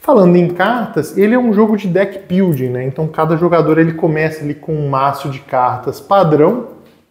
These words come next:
e à medida que o jogo vai passando, você vai substituindo as suas cartas por, é, é, por cartas,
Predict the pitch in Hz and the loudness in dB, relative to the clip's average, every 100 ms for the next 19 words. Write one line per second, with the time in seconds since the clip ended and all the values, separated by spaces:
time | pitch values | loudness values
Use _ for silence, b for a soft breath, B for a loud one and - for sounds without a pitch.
0 | _ _ _ - 147 160 151 147 160 196 | _ _ _ -4 0 2 2 2 0 0
1 | 175 147 147 170 170 190 - 160 170 165 | 0 0 2 0 2 -2 -2 -2 -2 -2
2 | 170 175 170 - 269 226 - 247 - 208 | 0 2 0 0 0 0 -4 -6 -4 0
3 | 190 208 196 - 180 175 - 147 139 139 | 2 2 0 0 0 -2 -4 -2 0 0
4 | - 156 - - B B B B B _ | -4 -8 -8 -18 B B B B B _
5 | - 151 165 - - B B B _ 143 | 0 2 2 -2 -16 B B B _ 0
6 | 139 135 131 127 - 135 123 120 117 - | 4 4 2 0 -4 -2 -2 -2 -4 -2
7 | - - 170 156 151 - 156 - - | -4 -2 0 0 0 -4 -6 -6 -16